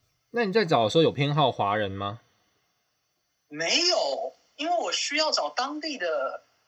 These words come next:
Speaker 2: 当地有注册的律师，他在宾州，而且不是发生在，比方说如果费城，说不定我能找得到，还是发生，因为我是在高速公路上被撞，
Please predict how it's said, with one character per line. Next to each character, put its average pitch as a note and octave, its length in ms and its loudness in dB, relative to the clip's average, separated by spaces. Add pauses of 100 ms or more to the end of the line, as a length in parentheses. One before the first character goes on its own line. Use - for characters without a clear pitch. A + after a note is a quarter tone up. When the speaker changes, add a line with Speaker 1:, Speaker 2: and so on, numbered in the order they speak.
(180)
Speaker 2:
当 B3+ 180 0
地 D4 140 -12
有 F3+ 140 -8
注 G#3+ 200 -12
册 - 160 -2
的 - 120 -6
律 D3+ 180 -14
师， B2 380 -2 (1120)
他 B3+ 160 -2
在 C4 180 0
宾 G#3 240 -12
州， F3+ 380 -4 (260)
而 G3+ 80 -2
且 - 140 -2
不 - 180 -12
是 A#3 160 -2
发 G3 220 -2
生 F#3 180 -4
在， F3 220 -2
比 C3+ 140 -14
方 D#3 160 -4
说 F#3 100 -8
如 F#3 100 -8
果 C3 120 -6
费 D3 280 -8
城， - 220 0 (220)
说 - 180 -8
不 F#3+ 80 -12
定 E3 100 -8
我 A#2+ 120 -10
能 B2 120 -8
找 D3+ 160 2
得 - 100 -10
到， - 260 -4 (320)
还 E3 120 -6
是 G#3 120 -4
发 G#3 180 0
生， A#3 240 0
因 B3+ 80 -8
为 B3 60 -2
我 E3 100 -4
是 - 60 0
在 G#3 100 0
高 G3 160 -2
速 G#3+ 140 -8
公 F#3 120 -6
路 F3 80 -8
上 D#3 160 -6
被 - 80 -10
撞， - 240 -8